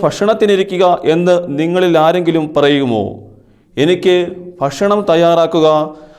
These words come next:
ഞാൻ ഭക്ഷിക്കുകയും പാനം ചെയ്യുകയും ചെയ്യുന്നതുവരെ അരമുറുക്കി എന്നെ പരിചരിക്കുക, അതിനുശേഷം തിന്നുകയും കുടിക്കുകയും ചെയ്യാം എന്നല്ലേ നിങ്ങൾ പറയുക?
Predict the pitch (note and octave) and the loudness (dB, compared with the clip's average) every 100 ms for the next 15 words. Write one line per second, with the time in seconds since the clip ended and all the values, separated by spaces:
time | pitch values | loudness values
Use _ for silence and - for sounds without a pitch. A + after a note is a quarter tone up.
0 | - E3 G3 F3 - A#3 A3+ G3+ F#3+ F#3 | -4 -2 0 0 -2 -4 0 2 4 2
1 | F#3+ F#3+ - D3+ G3 A#3+ A#3 F#3+ F#3+ F#3+ | -6 -10 0 0 0 -2 0 2 2 2
2 | F#3+ F#3 F3+ E3 F3+ F3+ E3+ D#3+ D#3+ D#3 | 2 0 -2 -2 0 2 2 4 2 0
3 | D#3 - - - _ B2+ F3+ A3 G3+ G3 | -6 -16 -20 -20 _ 0 2 4 2 2
4 | F#3+ F3 F3 F3 C#3 E3 F3 E3 E3+ C#3 | 2 2 2 -2 0 2 2 0 0 0
5 | E3 E3 D3 C#3+ C3 A#2+ B2 - - - | 2 2 0 0 0 0 -2 -10 -14 -4
6 | C#3 F#3 F#3 F3+ F3+ F3+ E3+ F3 E3+ - | 0 0 0 2 2 0 -2 -2 -8 -18
7 | - - F3+ G#3 A3+ G3 F#3+ F#3 F#3 - | -20 -4 0 2 2 2 2 0 -6 -4
8 | E3+ F3 G#3 F3 E3+ E3 E3+ D#3+ D#3+ D3+ | 0 0 0 2 2 0 0 2 4 2
9 | D#3+ C#3+ F3 E3 E3+ D#3+ D3+ B2 D3 D#3+ | -2 -2 0 2 2 0 0 -2 -2 0
10 | D3+ D#3 C3 D3 C#3+ | -2 0 2 2 2